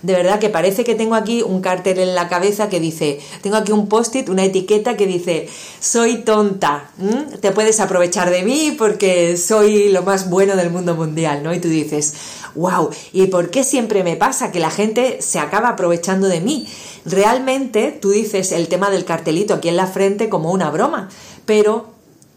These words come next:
al ser seres energéticos, la energía que tú estás transmitiendo cuando, eh, sales a la calle, cuando te relacionas con otra, con otras personas, es esa.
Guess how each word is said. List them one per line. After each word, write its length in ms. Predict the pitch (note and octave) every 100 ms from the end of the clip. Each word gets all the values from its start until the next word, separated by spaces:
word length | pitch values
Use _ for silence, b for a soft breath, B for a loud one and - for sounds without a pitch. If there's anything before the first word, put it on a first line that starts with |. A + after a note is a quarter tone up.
| -
al 180 | - E3
ser 320 | - G#3+ G#3+
seres 380 | G#3 G3 G3 G3+
energéticos, 760 | G3+ F#3 - G#3 G#3 G3+ E3 B B -
la 240 | G3 F3+
energía 680 | F3+ F3+ E3+ E3 C4 A3+ D3+
que 140 | F3+
tú 160 | F3 G#3
estás 320 | G3+ G3 F#3+
transmitiendo 800 | F3+ F3 E3+ E3+ E3 G#3+ G#3+ G3+
cuando, 380 | D#3+ D#3+ E3 D#3+ B B B
eh, 200 | E3+ E3
sales 420 | D#3 D#3+ F3+ E3
a 60 | D#3+
la 140 | D3
calle, 280 | D3 F#3 F#3
cuando 260 | F3 E3 D#3+
te 100 | D#3+
relacionas 600 | D#3+ D#3 D3+ G3+ F3+ -
con 180 | D3+ D#3+
otra, 320 | D#3+ G3 -
con 180 | E3+ D#3+
otras 300 | F3+ A3 G#3+
personas, 480 | F3 - F#3 G#3 B B B B
es 260 | G#3+ A3+ -
esa. 440 | A3 C4 - C#3